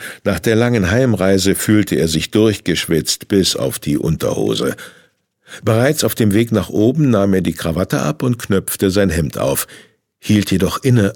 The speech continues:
als er die geöffnete Schlafzimmertür erreichte. Katharina lag auf dem Bauch.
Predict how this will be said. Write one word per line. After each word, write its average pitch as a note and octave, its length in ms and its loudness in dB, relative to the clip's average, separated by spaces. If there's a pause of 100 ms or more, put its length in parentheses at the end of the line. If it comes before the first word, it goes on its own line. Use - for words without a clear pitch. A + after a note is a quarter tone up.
als E2+ 240 -4
er G2+ 100 2
die G2 140 0
geöffnete F2+ 680 -2
Schlafzimmertür C2+ 1000 -8
erreichte. - 680 -10 (1040)
Katharina F#2 640 0
lag F2 280 0
auf - 140 -6
dem G2+ 200 0
Bauch. E2 520 -4